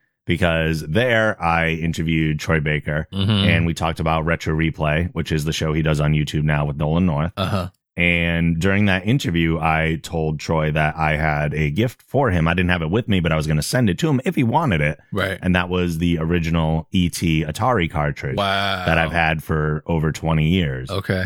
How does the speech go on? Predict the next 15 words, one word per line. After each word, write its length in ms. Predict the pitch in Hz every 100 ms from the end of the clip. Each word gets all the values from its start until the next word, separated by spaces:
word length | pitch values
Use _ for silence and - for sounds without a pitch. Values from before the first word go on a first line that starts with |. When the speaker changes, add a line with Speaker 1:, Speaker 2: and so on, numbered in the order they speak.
| - _
Speaker 1:
So 640 | - 95 85 80 78 80 -
I 140 | - 90
had 220 | 87 87
it 140 | 87 76
from 160 | 87
the 80 | 87
time 260 | 80 82 80
I 140 | 85
was 160 | 92 90
a 60 |
kid, 520 | 85 87 82 82 80 82
and 240 | 76 73
then 300 | 73 73 73
I 140 | 71 73
have 260 | 76 76